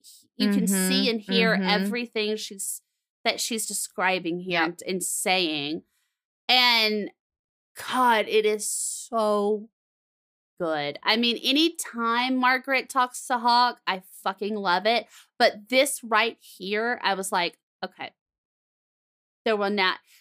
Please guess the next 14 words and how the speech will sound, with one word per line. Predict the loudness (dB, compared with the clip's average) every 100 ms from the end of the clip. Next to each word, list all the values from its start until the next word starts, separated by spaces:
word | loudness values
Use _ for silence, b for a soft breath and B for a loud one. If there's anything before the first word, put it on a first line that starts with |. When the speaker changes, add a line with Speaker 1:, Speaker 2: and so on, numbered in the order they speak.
| b
Speaker 1:
there'll | 2 6
be | 6 6
another | 6 4 0
scene | -2 -2 0 0
later | 2 2 2
on | 4 4 4
that | 0
also | 0 -2 0 -2
gets | -2 -6 -6
me | -4
on | 0 0
the | -2
fucking | -2 -4 -2 -4
gut. | 2 2 2